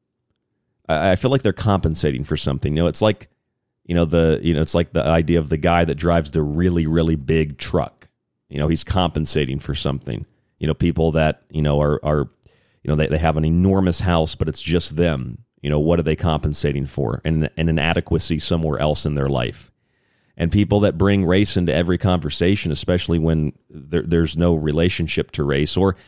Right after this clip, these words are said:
or climate change for that matter, like everything's climate change, disease is climate change, and war is climate change. Uh, th-, th-, there's an inadequacy there somewhere.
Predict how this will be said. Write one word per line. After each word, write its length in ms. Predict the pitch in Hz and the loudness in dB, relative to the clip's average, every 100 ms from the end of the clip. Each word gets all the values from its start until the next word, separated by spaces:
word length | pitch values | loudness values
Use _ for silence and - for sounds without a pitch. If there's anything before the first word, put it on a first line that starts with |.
| _ | _
or 100 | - | -2
climate 440 | 113 123 131 131 - | -2 0 2 2 0
change 320 | 95 85 76 | -2 -2 -2
for 120 | 87 | -2
that 220 | 80 78 | 0 0
matter, 280 | 82 78 76 | 0 0 0
like 220 | 78 80 80 | 0 0 0
everything's 520 | 87 95 95 95 - | 0 2 2 -2 -2
climate 360 | 104 110 101 | 0 2 0
change, 340 | - 80 71 - | -2 -2 -2 -2
disease 460 | 82 71 85 101 | -2 0 2 2
is 120 | 82 - | -2 -4
climate 360 | 82 82 78 | -2 0 -2
change, 320 | - 80 78 | -2 -2 0
and 140 | 80 73 | -2 0
war 300 | 82 104 95 | 2 4 2
is 100 | - | 0
climate 380 | - 80 80 - | -2 0 0 -2
change. 360 | 80 78 76 - - _ _ _ - | -2 0 -2 -6 -20 _ _ _ -6
Uh, 100 | 80 | -6
th-, 800 | 98 73 - 92 85 87 87 | -6 -14 -16 -18 -16 -8 -4
th-, 140 | 104 95 | -2 0
there's 180 | 104 101 | 2 2
an 100 | 98 | 2
inadequacy 640 | 92 90 90 82 - 69 | 2 0 0 -2 -2 -4
there 260 | 67 67 - | -2 -2 0
somewhere. 460 | - 73 55 50 | -2 -2 -4 -8